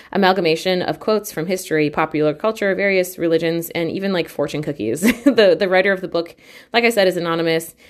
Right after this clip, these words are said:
Um, it's nearly three thousand verses long. It's quite thick for an anonymous writer, you know, and woven seamlessly from just quotations around the globe. Um, the first, like, print of it kind of appeared online, and then it was, like, suppressed and taken down and hidden, and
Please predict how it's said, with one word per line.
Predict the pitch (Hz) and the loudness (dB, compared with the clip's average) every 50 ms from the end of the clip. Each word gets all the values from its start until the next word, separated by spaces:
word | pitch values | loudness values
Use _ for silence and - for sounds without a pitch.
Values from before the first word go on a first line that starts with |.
| - - - - - | -20 -20 -16 -8 -4
Um, | 160 165 160 156 156 - | 0 2 2 2 2 2
it's | - 175 175 - - - | 2 0 0 -2 -10 -8
nearly | - 156 185 180 175 175 180 175 180 180 170 170 - - | -4 0 0 2 4 4 2 2 2 0 -2 -4 -4 -2
three | 160 165 165 | 0 0 2
thousand | 170 165 175 185 190 175 160 | 2 2 2 2 0 0 0
verses | 170 170 170 165 160 | 0 0 0 -2 -2
long. | 139 143 160 208 240 | -2 -2 0 0 -2
It's | 233 - | -4 -4
quite | - - 233 226 226 - | -2 -2 -2 -2 0 2
thick | 165 160 165 165 | 2 2 2 0
for | - - - 151 151 151 | -6 -6 -2 0 0 0
an | 139 - - 156 165 | 0 -2 -2 -4 -4
anonymous | 156 147 151 143 143 151 151 147 147 147 - - - - | -2 -2 -2 -4 -4 -4 -4 -4 -6 -6 -8 -12 -10 -4
writer, | - 139 139 - 139 139 | -2 -2 0 2 2 0
you | 147 143 147 | 0 0 0
know, | 151 156 151 - - - - - - - - | -2 -4 -6 -10 -20 -20 -20 -20 -18 -8 -2
and | - 180 175 - - - - | 0 0 0 0 -4 -6 -4
woven | 185 196 240 262 269 269 254 | 2 4 4 6 6 4 4
seamlessly | 240 247 - 277 311 330 233 220 - 151 143 143 | 2 0 0 0 0 0 0 0 0 -2 -2 -2
from | - 170 170 165 160 156 - | -2 -4 -4 -4 -4 -6 -8
just | - 185 185 - | -8 -8 -8 -8
quotations | - - - 208 208 202 - 208 214 214 - 170 135 104 90 - - - - | -6 -2 0 0 0 0 0 0 0 2 0 -4 -4 -4 -6 -10 -12 -8 -6
around | 165 175 175 175 | -4 -2 -2 -2
the | 165 | 0
globe. | 151 151 147 123 78 - - - - - - - - - - | 2 2 4 4 2 0 -2 -10 -16 -18 -20 -16 -14 -6 -4
Um, | 175 180 175 170 165 170 165 160 | -2 0 2 2 2 2 0 0
the | 160 | -2
first, | 190 - 226 247 240 - - - - _ _ _ _ - | 0 2 2 0 0 -2 -12 -16 -20 _ _ _ _ -18
like, | - - - - - - 175 170 170 - - - | -16 -14 -12 -6 0 4 4 4 4 0 -8 -4
print | - 202 202 202 | -2 0 0 2
of | 190 175 | 4 4
it | 180 160 - - - | 4 2 2 -4 -6
kind | - 190 190 | -4 -2 -2
of | 190 180 | 0 -2
appeared | 170 175 - 170 165 | -2 0 0 2 2
online, | 165 160 156 147 143 147 147 151 151 | 2 0 -2 -2 -2 -2 -2 -2 -2
and | 143 147 | -2 -2
then | 156 156 156 156 123 90 - | -2 -2 -2 -4 -6 -6 -4
it | - 151 | -2 0
was, | 160 160 151 151 | 2 2 2 0
like, | 131 117 - | -2 -4 -4
suppressed | - - - - - 175 113 - - - | -6 -6 -6 -2 0 -2 -2 -2 -4 -8
and | - 147 | -8 -6
taken | 147 139 156 151 | -6 -6 -6 -4
down | 143 147 143 139 135 | -4 -4 -4 -2 -2
and | 135 135 147 | -4 -4 0
hidden, | 156 156 151 151 151 147 | 0 0 0 0 -2 -2
and | 143 139 139 135 147 | -2 -4 -4 -6 -8